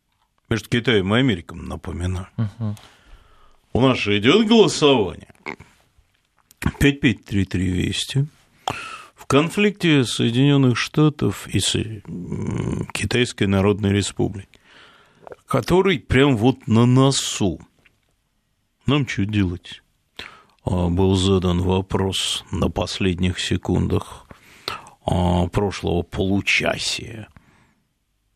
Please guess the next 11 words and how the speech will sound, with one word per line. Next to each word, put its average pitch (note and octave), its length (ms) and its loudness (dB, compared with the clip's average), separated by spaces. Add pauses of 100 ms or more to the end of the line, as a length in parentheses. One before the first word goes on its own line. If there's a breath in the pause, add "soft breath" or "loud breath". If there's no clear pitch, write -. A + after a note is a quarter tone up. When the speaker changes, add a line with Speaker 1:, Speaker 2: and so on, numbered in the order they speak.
(580)
Speaker 1:
Т D#4+ 200 6
один. E3+ 440 0 (1500)
Ну, F3 480 4
за F#2 280 0
Китай G#2 440 -2 (800)
впрячься. - 760 -6 (1500)
Т F3 180 4
два. A2+ 400 -4 (2250 soft breath)
За F2 140 -2
Соединенные F2 760 0
Штаты. F#2+ 600 -2